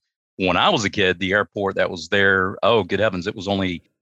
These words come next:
uh, it was less than two miles away from my house. It was still an active naval base. And, uh, then they decommissioned it. And now years later, they've refurbished it and turned it into an international airport. My little bitty hometown that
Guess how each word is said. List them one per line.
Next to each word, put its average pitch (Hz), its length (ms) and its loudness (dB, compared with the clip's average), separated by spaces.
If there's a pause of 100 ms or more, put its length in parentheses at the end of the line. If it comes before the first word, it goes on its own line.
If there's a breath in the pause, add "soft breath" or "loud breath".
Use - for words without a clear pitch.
(140)
uh, 117 160 -8
it 131 40 -2
was 202 120 -4
less 226 200 2
than 127 100 0
two 175 160 0
miles 151 300 2
away 135 180 2
from 120 160 -4
my 120 160 0
house. 113 340 -2
It 104 80 -10
was - 120 -12
still 147 240 0
an 107 80 2
active 117 440 -2
naval 113 360 0
base. - 520 -6 (460)
And, 92 460 0
uh, 90 180 4
then 95 160 0
they 101 100 2
decommissioned 104 720 -2
it. 117 160 0
And 92 100 -4
now 98 260 0
years 101 440 -4
later, 110 240 2
they've 90 220 -2
refurbished 107 640 -4
it 113 160 0
and 90 200 -2 (400)
turned 107 260 0
it 104 40 -4
into 110 240 0
an 110 80 2
international 120 600 0
airport. 151 540 -4
My 101 320 0 (120)
little 113 320 -4
bitty 139 180 0
hometown 139 800 0
that 80 160 -4